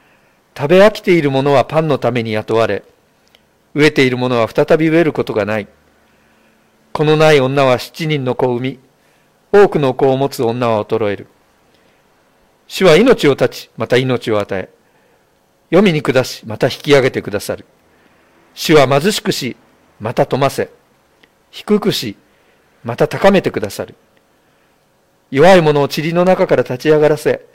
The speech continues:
貧しい者を悪田の中から高く上げ、高貴な者と共に座につかせ、栄光の座を修行としてお与えになる。大地の諸々の柱は主のもの。主は世界をそれらの上に据えられた。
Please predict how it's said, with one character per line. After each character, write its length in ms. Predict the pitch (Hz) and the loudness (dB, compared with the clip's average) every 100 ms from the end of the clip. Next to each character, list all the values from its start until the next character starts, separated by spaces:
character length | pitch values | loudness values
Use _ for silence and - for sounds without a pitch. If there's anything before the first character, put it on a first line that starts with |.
| _ _ _ - | _ _ _ -6
貧 160 | 139 147 | -2 -2
し 280 | 175 214 208 | -4 -6 -2
い 40 | |
者 260 | 156 135 127 | 0 0 0
を 80 | |
悪 140 | 147 - | 0 2
田 120 | 165 | 0
の 120 | 139 | 0
中 240 | 127 147 135 | -2 -2 -2
か 100 | 120 | -4
ら 80 | |
高 240 | - 120 156 | -4 -6 -4
く 120 | 135 | -2
上 100 | 104 | -2
げ、 200 | 104 - _ _ _ _ _ _ _ | -4 -10 _ _ _ _ _ _ _
高 220 | - 160 | 2 2
貴 80 | 151 | 2
な 120 | 135 | -4
者 200 | 127 139 | -2 -4
と 160 | 139 127 | -2 -4
共 280 | 143 143 123 | -4 -4 -8
に 180 | 110 - _ - | -10 -16 _ -6
座 140 | 117 | -4
に 140 | 131 | -4
つ 100 | 127 | -6
か 80 | - | -6
せ、 220 | 135 110 _ _ _ _ _ _ _ _ - | -4 -6 _ _ _ _ _ _ _ _ 2
栄 120 | 160 | 2
光 260 | 165 180 | 4 0
の 80 | 170 | 2
座 180 | 160 156 | 2 2
を 60 | 143 | 2
修 140 | 151 | 0
行 180 | 151 151 | 2 2
と 100 | 147 | 0
し 80 | - | 0
て 120 | 143 | 0
お 80 | 135 | 2
与 180 | 135 | 0
え 40 | 120 | -4
に 60 | |
な 80 | 113 | -6
る。 100 | 95 _ _ _ _ _ _ _ _ _ _ _ _ _ _ _ - | -10 _ _ _ _ _ _ _ _ _ _ _ _ _ _ _ -2
大 240 | 160 208 | 4 4
地 100 | 208 | 2
の 120 | 151 131 | -6 -2
諸 180 | 143 | 0
々 220 | 175 175 175 | 2 0 0
の 100 | 147 | -4
柱 340 | 151 165 147 | -6 0 0
は 100 | 117 | 0
主 180 | - 156 | -6 -8
の 80 | 131 | -8
も 120 | 101 | -8
の。 180 | 101 _ _ _ _ _ _ _ _ | -12 _ _ _ _ _ _ _ _
主 180 | - 151 | -2 2
は 100 | 135 | 2
世 140 | - | 2
界 200 | - 139 | 2 2
を 60 | 123 | 2
そ 140 | 143 | 0
れ 140 | 139 156 | 2 2
ら 100 | 139 | 2
の 160 | 117 | 0
上 140 | 123 127 | -2 -4
に 100 | 110 | -4
据 200 | - 120 | -4 -2
え 40 | |
ら 100 | 117 | 0
れ 100 | 113 | -2
た。 220 | 120 - | -4 -4